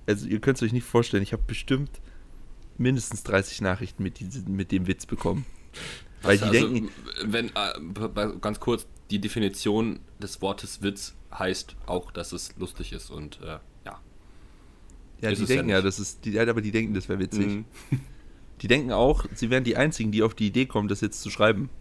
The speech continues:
Speaker 1: So, „Haha, ich bin jetzt lustig, ich schreib jetzt, ich frag jetzt mal, ob die gerade ist.“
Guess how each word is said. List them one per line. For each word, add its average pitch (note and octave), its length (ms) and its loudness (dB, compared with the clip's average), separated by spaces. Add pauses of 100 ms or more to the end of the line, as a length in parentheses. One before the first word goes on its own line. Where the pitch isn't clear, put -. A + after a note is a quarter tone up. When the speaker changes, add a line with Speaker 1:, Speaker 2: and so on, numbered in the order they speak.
(1080)
Speaker 1:
So, F#2+ 240 -6 (120)
„Haha, C3+ 340 6
ich C#3 120 -2
bin G#2+ 120 0
jetzt G2 120 2
lustig, D#3 360 0
ich A#2+ 100 -2
schreib A#2+ 260 2
jetzt, A2 120 2
ich - 40 -10
frag - 220 -10
jetzt A2 120 2
mal, G2 100 2
ob G2+ 100 0
die G2+ 80 -2
gerade G2 320 0
ist.“ - 200 -6